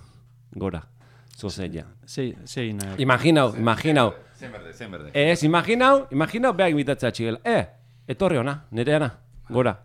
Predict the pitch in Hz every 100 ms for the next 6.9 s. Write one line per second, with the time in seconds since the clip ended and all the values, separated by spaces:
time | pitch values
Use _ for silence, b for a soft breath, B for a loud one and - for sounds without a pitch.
0 | - - 156 139 113 101 - 73 - -
1 | 95 123 110 101 95 95 92 127 - 127
2 | 110 90 95 - - 147 202 - 117 90
3 | 95 151 147 156 - 131 143 113 117 139
4 | 123 120 131 135 131 135 160 - b -
5 | 110 139 139 131 131 - 143 131 131 107
6 | 101 135 127 120 127 120 - 107 117